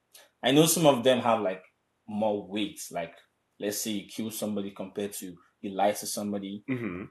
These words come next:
Speaker 1: They are, they are, they, they have different weights. But let's just say on the, on the general term,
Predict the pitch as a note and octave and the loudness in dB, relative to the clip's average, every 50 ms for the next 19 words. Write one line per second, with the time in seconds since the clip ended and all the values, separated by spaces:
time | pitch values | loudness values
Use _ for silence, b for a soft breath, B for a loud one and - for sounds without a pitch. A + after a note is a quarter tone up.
0 | _ - G#2 F#2+ - - - - A#2 A2+ A2 G#2 G2+ A#2+ A#2+ A#2+ A#2 G#2 A#2+ A#2+ | _ -4 -4 -4 -4 -8 -8 0 2 2 2 2 2 2 2 2 2 0 0 2
1 | A#2 A#2 A2 G#2 G#2 A2 - - G#2+ G2 F#2+ F#2+ F#2 F2 - - b b b b | 4 4 4 2 0 -6 -8 -8 -6 -6 -6 -8 -10 -12 -14 -18 b b b b
2 | C3+ D3 D#3+ F3 F3 E3+ D#3+ D#3 - - C#3+ C3 B2 A#2 G#2+ G#2 G2 - A2 G#2+ | 6 8 8 8 8 6 4 4 6 6 6 6 6 4 0 -4 -6 -6 -6 -6
3 | G#2 G2+ G2 A2+ A2 A2 G#2 G#2 G#2 - - F#2+ G2 G2+ | -6 -6 -4 -4 -2 0 0 -2 -2 -4 -8 -10 -10 -10